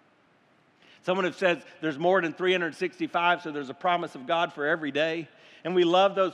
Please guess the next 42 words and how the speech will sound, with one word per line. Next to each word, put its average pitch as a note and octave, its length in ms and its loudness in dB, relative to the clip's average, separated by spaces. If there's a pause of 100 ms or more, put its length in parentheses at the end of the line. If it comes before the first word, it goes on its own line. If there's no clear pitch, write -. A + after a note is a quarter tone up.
positive F3 480 -2
promises. F3+ 560 -2 (380)
Things G3+ 180 2
like, - 160 0 (160)
"I A#3 100 4
know B3 160 4
the A#3+ 80 -2
plans B3 420 4
I F3+ 80 2
have E3+ 200 2
for E3+ 80 -12
you," E3 120 -2
declares E3 460 -2
the D#3 100 -10
war, F3 360 -8 (260)
the C#3+ 200 -6
Lord. G3 360 -2 (220)
Plans, A#3 320 0 (220)
plans B3 280 0
for G3+ 260 -2 (200)
future C4+ 460 2
and F3+ 80 0
a F3 60 0
hope, A#3+ 340 2
not B3+ 280 2
of B3 140 -2
calamity F3 560 -2
or D#3 100 -2
disaster. D3+ 440 -8
We D4 100 -4
love G4 320 4
promises F3+ 480 0
like D#3+ 180 -4
this. D3+ 160 -6 (180)
We G3 120 2
don't B3 180 4
like A#3 280 4
promises E3 560 2 (1200)
like D#3 140 0
Matthew D#3+ 360 0
seven B2 400 -4
two. A#2 300 -8